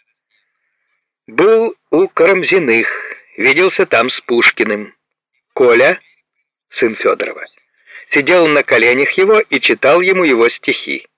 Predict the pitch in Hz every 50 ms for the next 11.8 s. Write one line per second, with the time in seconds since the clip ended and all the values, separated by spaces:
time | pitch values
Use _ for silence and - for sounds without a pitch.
0 | _ _ _ _ _ _ _ _ _ _ _ _ - - - 131 123 131 123 120
1 | - - - _ _ _ - - - - - 135 143 131 120 123 123 113 113 110
2 | - 147 165 202 196 - _ _ _ - 135 123 113 117 135 175 208 214 196 _
3 | _ - 160 175 - - 185 165 - 147 123 - - 127 131 127 120 123 123 -
4 | - - 123 117 123 117 113 127 123 123 113 98 - - - _ _ _ _ _
5 | _ _ _ _ _ _ _ _ _ _ _ _ _ _ _ _ _ _ _ _
6 | _ _ _ _ _ _ _ _ _ _ _ _ _ _ _ - 127 160 156 180
7 | 180 - - 214 202 196 175 - 175 175 170 165 160 - - 220 202 180 - -
8 | 135 127 117 110 - 131 117 127 139 135 113 117 135 143 135 127 127 123 123 120
9 | 113 - - 165 156 139 139 127 113 98 90 85 - - - _ _ _ _ _
10 | - 190 220 208 - - 175 - - 165 170 160 143 151 - - 190 185 - 170
11 | 156 151 139 120 131 143 147 - - - 190 180 165 107 -